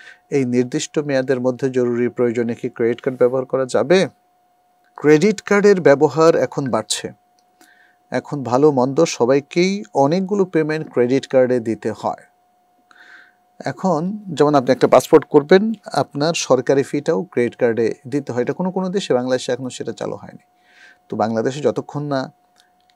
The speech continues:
ক্রেডিট সিস্টেম ব্যবহার করাটা বাধ্যতামূলক হচ্ছে, ততদিন পর্যন্ত আপনি এই সিস্টেমটাকে অ্যাভয়েড করবেন। আর যখন বাধ্যতামূলক, আহ,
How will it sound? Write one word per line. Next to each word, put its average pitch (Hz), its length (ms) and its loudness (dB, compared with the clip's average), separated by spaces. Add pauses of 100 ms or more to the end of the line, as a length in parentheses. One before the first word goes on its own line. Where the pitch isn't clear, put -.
(160)
ক্রেডিট 139 400 4
সিস্টেম 135 600 0
ব্যবহার 123 460 -2
করাটা 123 360 0
বাধ্যতামূলক 139 600 -2
হচ্ছে, 139 220 -8
ততদিন 175 340 -4
পর্যন্ত 170 440 -4
আপনি 165 220 -4
এই 151 60 -2
সিস্টেমটাকে 151 600 -6
অ্যাভয়েড 170 240 -2
করবেন। - 340 -8 (760)
আর 139 100 2
যখন 151 580 0
বাধ্যতামূলক, 151 680 -2 (300)
আহ, 127 640 -6